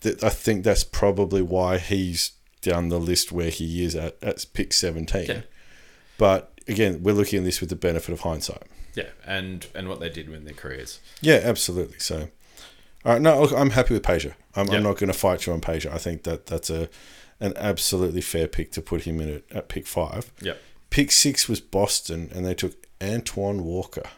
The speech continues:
Speaker 2: Yep.
Speaker 1: Another serviceable bloke that had a good career, bounced around to a few teams,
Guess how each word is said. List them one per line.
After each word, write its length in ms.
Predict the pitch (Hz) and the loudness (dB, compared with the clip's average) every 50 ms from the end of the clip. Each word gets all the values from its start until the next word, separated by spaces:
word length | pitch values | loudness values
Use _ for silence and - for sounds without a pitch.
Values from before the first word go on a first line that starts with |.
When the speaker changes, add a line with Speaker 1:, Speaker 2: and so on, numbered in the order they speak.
| - - - - - - - - - - _ - - - - - - _ - - | -18 -18 -18 -20 -20 -20 -20 -20 -20 -20 _ -20 -20 -20 -20 -20 -20 _ -12 -2
Speaker 2:
Yep. 80 | - 110 | 0 2
Speaker 1:
Another 520 | 110 113 120 123 123 131 127 123 123 120 - - | 4 6 6 8 8 8 6 6 4 2 0 -2
serviceable 800 | - - - - 110 107 104 104 101 104 - - 104 95 98 95 | 0 2 4 6 6 6 6 4 4 2 2 0 0 0 -2 -4
bloke 400 | 90 - 101 90 90 90 87 - | 0 2 2 4 4 2 0 -2
that 160 | - 90 87 | -6 -4 0
had 160 | - 85 85 | 0 0 0
a 40 | 90 | -2
good 320 | 85 - - 110 113 107 - | -4 0 0 2 2 2 -2
career, 520 | - - - 98 92 92 92 92 92 90 | -4 -2 0 2 2 2 2 2 2 2
bounced 420 | 87 - - 101 107 110 104 - - | 0 2 2 2 2 2 2 0 0
around 200 | 101 95 95 95 | 0 0 2 0
to 60 | 92 | 0
a 40 | 92 | -2
few 220 | - - 92 90 | -2 -2 -4 -2
teams, 400 | 82 - 92 87 85 85 - - | 0 0 0 0 -2 -4 -6 -8